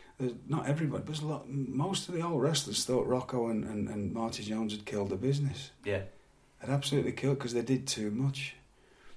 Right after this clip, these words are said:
Speaker 1: And then, you know, I've even heard when, when Ric Flair was and, and Ricky Steamboat were doing their matches,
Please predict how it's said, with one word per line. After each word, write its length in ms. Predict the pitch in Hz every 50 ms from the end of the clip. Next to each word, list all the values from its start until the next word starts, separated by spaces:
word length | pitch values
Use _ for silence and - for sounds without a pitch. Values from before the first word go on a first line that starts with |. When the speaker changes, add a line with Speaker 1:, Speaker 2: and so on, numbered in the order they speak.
| - -
Speaker 1:
And 160 | - 107 107 113
then, 340 | 113 110 107 104 101 101 -
you 100 | - 120
know, 120 | 120 107 104
I've 120 | 110 117
even 240 | 143 156 156 147 139
heard 240 | 135 123 120 113 104
when, 200 | 101 90 - -
when 220 | 117 117 113 110 113
Ric 180 | 113 117 -
Flair 320 | - - 131 127 135 143 147
was 260 | 139 135 120 - 151
and, 260 | - - 107 104 -
and 260 | 107 107 101 101 101
Ricky 200 | 113 113 110 -
Steamboat 460 | - - - - 117 127 131 123 - -
were 100 | 110 110
doing 260 | 104 104 104 104 104
their 140 | 113 123 135
matches, 420 | 143 127 - - 117 - - -